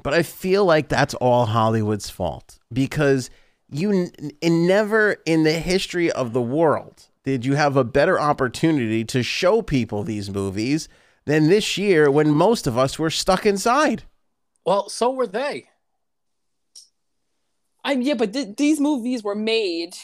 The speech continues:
Speaker 3: like, the year before, right?
Speaker 1: Yeah, but no, but not really, because a lot of them,
Speaker 3: No?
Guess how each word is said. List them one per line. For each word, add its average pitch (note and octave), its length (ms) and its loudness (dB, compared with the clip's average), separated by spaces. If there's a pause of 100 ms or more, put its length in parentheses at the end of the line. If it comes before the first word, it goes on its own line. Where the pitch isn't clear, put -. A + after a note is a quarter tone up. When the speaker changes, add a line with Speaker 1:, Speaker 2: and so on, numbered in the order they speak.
(580)
Speaker 3:
like, G3+ 220 -6
the A#3+ 80 -6
year B3+ 180 -4
before, G#3+ 460 -6 (840)
right? A#3+ 280 -6 (200)
Speaker 1:
Yeah, G#3 240 0
but D3 240 0
no, G3 280 2
but C#3+ 400 -4
not E3+ 300 -2
really, F3+ 300 2
because B2+ 380 -2
a C#3 60 2
lot D3+ 240 0
of D#3 100 -4
them, D3+ 240 2
Speaker 3:
No? C#4 260 -4